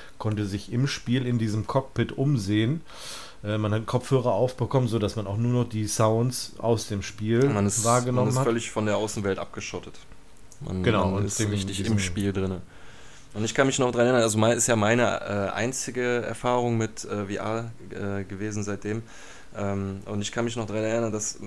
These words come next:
Speaker 2: dieser, dieser Roboter, den man gespielt hatte, der hatte auch so Düsen unter den Füßen oder was auch immer. Und ich bin dann halt
Speaker 1: Ja.
Speaker 2: mal in die Luft gesprungen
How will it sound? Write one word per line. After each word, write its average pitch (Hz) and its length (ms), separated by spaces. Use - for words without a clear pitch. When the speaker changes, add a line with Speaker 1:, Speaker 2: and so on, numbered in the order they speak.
Speaker 2:
dieser, 104 380
dieser 101 220
Roboter, 120 360
den 113 120
man 110 120
gespielt 117 300
hatte, 113 200
der 104 120
hatte 113 180
auch 101 120
so 107 120
Düsen 113 380
unter 101 220
den 92 100
Füßen 101 260
oder 90 160
was 98 140
auch 98 120
immer. 98 220
Und 98 80
ich - 80
bin 117 100
dann 113 140
halt 110 140
Speaker 1:
Ja. 104 100
Speaker 2:
mal 107 40
in 107 60
die 107 80
Luft 120 220
gesprungen 135 580